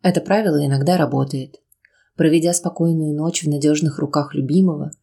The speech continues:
легко вставать утром с той ноги. Естественно, улыбаться слепящему южному солнцу. В удовольствие подбирать одежду и наводить марафет под ритмы весёлой музыки.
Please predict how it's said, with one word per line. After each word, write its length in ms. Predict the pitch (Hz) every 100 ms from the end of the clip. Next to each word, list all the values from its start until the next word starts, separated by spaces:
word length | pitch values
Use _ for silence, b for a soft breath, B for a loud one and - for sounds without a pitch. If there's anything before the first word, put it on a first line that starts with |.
| _ _
легко 300 | 202 196 -
вставать 400 | 262 - 156 147 -
утром 400 | 208 170 139 139
с 100 | -
той 220 | - 170
ноги. 420 | 139 135 135 127 - _ _ _ _ _ -
Естественно, 640 | 165 - 262 - 170 165
улыбаться 420 | 156 156 190 -
слепящему 640 | - 139 143 185 - 170 139
южному 400 | 151 165 143 131
солнцу. 640 | - 151 156 156 - 143 _ _ _ -
В 100 | 175
удовольствие 580 | 160 170 196 - 156 143
подбирать 480 | 143 143 147 147
одежду 480 | 147 135 165 160 143
и 80 | 139
наводить 400 | 139 143 147 147
марафет 500 | 147 135 - 160 160
под 180 | 151 131
ритмы 320 | 156 160 156
весёлой 400 | 139 139 147 143
музыки. 580 | 135 139 143 143 143 147